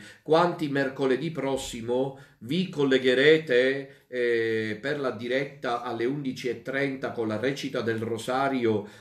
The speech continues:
ad Avola, dove è apparsa la Madonna del Pino a Giuseppe Auricchia con messaggi assolutamente straordinari,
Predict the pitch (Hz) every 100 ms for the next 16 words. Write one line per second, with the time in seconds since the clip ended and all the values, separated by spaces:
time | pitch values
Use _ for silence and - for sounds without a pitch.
0 | - 113 120 123 110 110 107 127 - -
1 | - 123 123 117 113 143 143 131 113 110
2 | 110 135 127 110 107 - 135 131 104 110
3 | 135 - 120 131 139 120 120 117 113 110
4 | 139 123 110 - 120 110 110 120 160 160
5 | 117 - - 127 139 135 120 104 113 131
6 | 147 131 110 107 98